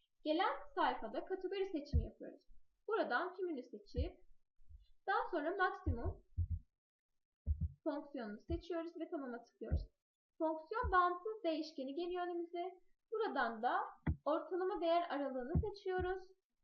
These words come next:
Ve tamama tıklıyoruz. Gördüğünüz gibi tablomuzdaki en yüksek ortalama değeri doksan bir olduğu için burada doksan bir yazdım. Şimdi geçti kaldı sütunundaki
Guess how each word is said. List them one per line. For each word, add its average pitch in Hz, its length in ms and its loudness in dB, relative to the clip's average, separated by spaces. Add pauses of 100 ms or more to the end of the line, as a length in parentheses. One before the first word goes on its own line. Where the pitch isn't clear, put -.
(1900)
Ve 415 180 -6
tamama 339 340 6
tıklıyoruz. - 440 -10 (1040)
Gördüğünüz 427 500 2
gibi 226 200 -8
tablomuzdaki 330 600 -2
en 339 280 -4
yüksek - 340 -10
ortalama 311 480 -6
değeri 214 200 -8
doksan 320 420 -6
bir 330 80 -4
olduğu 320 200 -4
için 339 420 -10 (180)
burada 302 300 -4
doksan 233 420 -8
bir 214 100 -10
yazdım. - 500 -12 (540)
Şimdi 359 440 -2 (420)
geçti 311 300 2 (100)
kaldı 349 280 6 (140)
sütunundaki 254 800 0